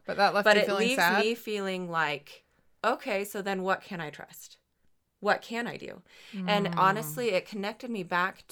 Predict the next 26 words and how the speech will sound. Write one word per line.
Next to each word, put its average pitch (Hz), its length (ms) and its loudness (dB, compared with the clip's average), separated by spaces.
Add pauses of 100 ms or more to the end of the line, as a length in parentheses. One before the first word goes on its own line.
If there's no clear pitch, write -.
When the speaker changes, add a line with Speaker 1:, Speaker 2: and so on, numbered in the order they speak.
Speaker 2:
to 180 480 -6 (180)
my 175 720 -4 (140)
personal 165 640 -6
introduction 160 840 -10 (460)
to 156 240 -10
recovery. 220 380 -8 (400)
When 180 180 -6
I 185 160 -4
started 185 420 -6
working 160 400 -12
recovery, 151 640 -8 (460)
it 175 140 -4
was 160 280 -8
about 160 540 -6
nine 175 380 -6
months 165 460 -6
after 160 280 -8
I 156 100 -8
had 165 180 -10
attended 156 580 -10 (440)
the 156 200 -6
Utah 165 320 -8
Coalition 156 540 -12
Against 143 260 -12
Pornography 165 480 -10
Conference. - 640 -16